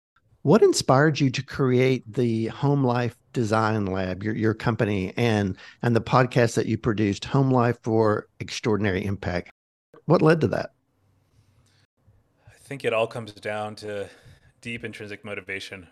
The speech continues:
Speaker 2: around home. Like, I really, really believe in the value of home.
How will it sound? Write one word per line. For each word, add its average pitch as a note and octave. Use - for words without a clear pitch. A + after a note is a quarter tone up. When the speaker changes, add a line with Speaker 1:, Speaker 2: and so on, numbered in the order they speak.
Speaker 2:
around G2
home. F2
Like, F#2+
I G2+
really, G2
really F#2+
believe G#2+
in G#2
the G2
value G#2
of -
home. G#2+